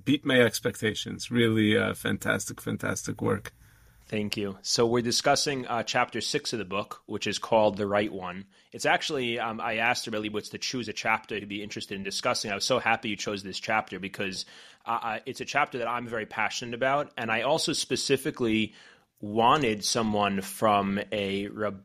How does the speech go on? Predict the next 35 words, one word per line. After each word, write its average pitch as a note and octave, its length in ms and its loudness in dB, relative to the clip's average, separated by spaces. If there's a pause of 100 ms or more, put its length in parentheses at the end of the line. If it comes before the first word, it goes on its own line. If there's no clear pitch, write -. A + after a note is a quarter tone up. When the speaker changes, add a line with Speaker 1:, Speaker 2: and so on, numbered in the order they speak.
(160)
Speaker 2:
rabbinic, A2 760 -2
uh, F#2+ 200 -2
somebody A#2 340 0
with G#2+ 200 2
more G#2 260 6
of G2 120 2
a, G2 40 6
a, F#2+ 40 6
a, F#2+ 800 4 (260)
a, G#2 40 -6
a G2 40 -6
rav G#2+ 500 2
status G#2+ 640 0
and F#2+ 160 -6
stature G#2+ 580 0
to, F2+ 280 -8
to - 100 -10
speak - 380 0
to G#2+ 160 -2
it, F#2+ 180 -4 (280)
because C#3 200 -2
I C#3 80 6
think D#3+ 220 -2
it's F3 100 -6
something D3 280 -4
that B2+ 120 0
for B2 160 -2
a A2 60 2
lot G#2+ 220 6
of B2+ 120 -2
people G#2+ 560 0 (240)
can B2 160 -2
feel C3+ 460 4
very A2+ 280 4
therapist-y. C#3+ 920 0